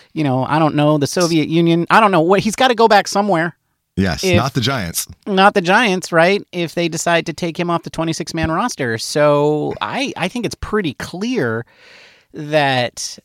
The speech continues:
Speaker 1: right now the top, the catching jobs belong to Roberto Perez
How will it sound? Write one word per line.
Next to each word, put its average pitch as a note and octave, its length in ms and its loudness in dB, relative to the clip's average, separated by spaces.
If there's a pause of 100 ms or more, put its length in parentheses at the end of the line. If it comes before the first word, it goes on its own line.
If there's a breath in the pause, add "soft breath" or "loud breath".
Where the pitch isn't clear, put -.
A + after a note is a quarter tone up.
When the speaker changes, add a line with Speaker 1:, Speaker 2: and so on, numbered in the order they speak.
(140)
Speaker 1:
right E3 280 0
now D#3 420 0
the C3 180 -2 (120)
top, - 300 -4 (140)
the C#3+ 80 0
catching G3 400 -4
jobs B2 340 0
belong C3 520 0
to B2 440 -2
Roberto B2+ 380 0
Perez B2+ 800 0